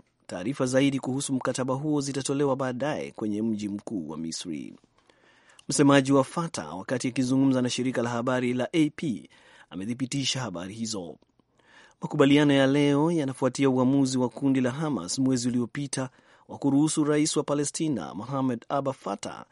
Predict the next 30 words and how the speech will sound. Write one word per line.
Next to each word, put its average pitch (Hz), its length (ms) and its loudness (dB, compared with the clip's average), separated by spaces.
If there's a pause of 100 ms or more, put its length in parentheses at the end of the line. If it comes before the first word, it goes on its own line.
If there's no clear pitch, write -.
(300)
kutembelea 160 720 4
na 139 80 0
kudhibiti 135 500 -4
eneo 110 260 -2
la 90 120 -10
Gaza. 98 480 -8 (800)
Hamas 143 560 4
limeongoza 135 840 2
eneo 131 220 4
hilo 135 280 0
lenye 127 220 2
wakazi 127 480 0
milioni 127 320 2
mbili 127 400 2
tangu 127 360 -4
mwaka 127 300 -2
wa 120 60 0
elfu 120 100 -2
mbili 123 240 0
na 117 80 0
saba, 147 300 -2 (600)
wakati 143 720 -2 (360)
lilipopigana 127 640 0
vita 135 320 -2
vya 131 160 0
muda 131 220 4
mfupi 123 440 -4
dhidi 101 260 -6
ya 95 100 -10
Fatah. 95 440 -10